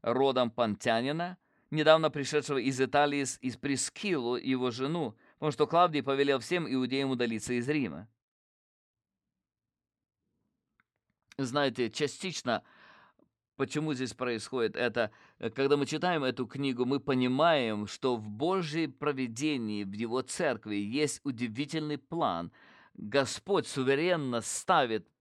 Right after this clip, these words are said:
Акилу и Прискилу в Ефес в точный момент, когда Аполлос нуждался в них.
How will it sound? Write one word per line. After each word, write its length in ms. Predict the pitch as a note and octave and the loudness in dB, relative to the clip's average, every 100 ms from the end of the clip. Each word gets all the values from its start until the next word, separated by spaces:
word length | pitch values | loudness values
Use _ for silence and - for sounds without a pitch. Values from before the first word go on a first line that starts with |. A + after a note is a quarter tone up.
| - | -8
Акилу 500 | B2 - - F3+ E3 | -8 -6 -4 -2 0
и 60 | D#3+ | -2
Прискилу 920 | D#3 D3 A#2+ - - F3 A#2 G2+ A2 _ | -4 -6 -6 -8 -4 -2 0 -2 -6 _
в 80 | - | -8
Ефес 840 | A2+ A#2 - G#3+ D3 G2+ - - _ _ _ _ | -4 -4 -4 -2 -2 -2 -6 -12 _ _ _ _
в 140 | _ - - | _ -12 0
точный 500 | G3 - - F3 E3 | 2 2 -4 -2 0
момент, 800 | D3 C3 D3+ D3 C#2+ C#2+ - _ _ _ _ _ _ _ _ - | 0 0 -2 -2 -4 -10 -18 _ _ _ _ _ _ _ _ -4
когда 380 | C3+ A#2+ D3+ | -2 2 0
Аполлос 760 | - A2+ C3 B2+ C3+ B2 - - | 2 0 0 2 2 -2 -6 -8
нуждался 680 | C3+ B2+ A2 D3 A#2+ - F2+ | -6 -6 2 2 2 -4 -10
в 80 | D#2+ | -10
них. 180 | B1+ | -12